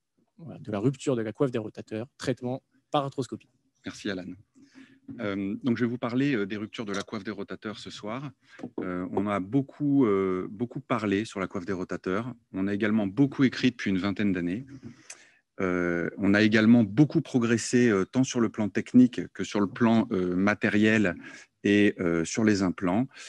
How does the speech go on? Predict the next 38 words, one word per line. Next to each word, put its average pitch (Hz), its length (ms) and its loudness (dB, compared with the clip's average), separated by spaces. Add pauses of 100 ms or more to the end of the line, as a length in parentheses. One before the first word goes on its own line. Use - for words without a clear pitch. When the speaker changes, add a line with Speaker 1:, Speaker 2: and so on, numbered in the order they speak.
(480)
Speaker 2:
Euh, 87 580 0 (140)
alors, 98 200 2
il 101 40 2
y - 20 2
aurait 101 120 2
beaucoup 123 220 0
de 127 60 -6
choses 120 200 2
à 104 80 4
dire. 123 340 2 (100)
J'ai 98 280 -2
seulement 113 300 4
une 110 120 6
dizaine 117 320 8
de 110 80 4
minutes, 107 460 6 (400)
euh, 85 180 0
pour 95 180 -2
essayer, 110 720 4
euh, 92 260 2
de 92 140 0
vous 95 160 -2
faire 110 400 2 (120)
une 95 160 2
photographie, 113 800 2 (480)
euh, 92 440 2
de 95 440 2
l'état 101 260 2
actuel 117 280 0
de 104 80 0
nos 98 140 -2
connaissances. - 640 -10 (1900)
Un 98 120 2
petit 120 140 2
mot 117 100 8
d'anatomie 104 480 2
pour 95 140 -6
débuter. 92 560 0